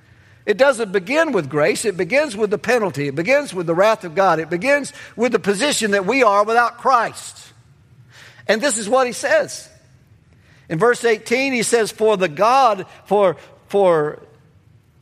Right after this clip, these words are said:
the wrath of God is revealed from heaven against all ungodliness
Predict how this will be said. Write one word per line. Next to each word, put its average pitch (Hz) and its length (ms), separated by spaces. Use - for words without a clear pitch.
the 170 140
wrath 247 360
of 196 140
God 165 520
is 170 220
revealed 165 520
from 156 180
heaven 147 420
against 156 420
all 196 320
ungodliness 160 880